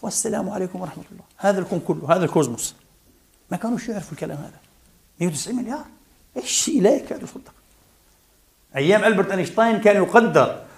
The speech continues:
قطر الكون باثنين مليار سنة. عفوًا، اثنين مليون.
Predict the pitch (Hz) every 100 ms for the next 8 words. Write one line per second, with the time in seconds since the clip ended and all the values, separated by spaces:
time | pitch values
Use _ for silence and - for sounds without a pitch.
0 | - - 226 220 139 - 139 - 208 269
1 | 269 254 247 185 180 151 233 214 190 202
2 | 160 - 104 - - _ _ _ 160 202
3 | 262 - - 220 226 226 285 285 120 -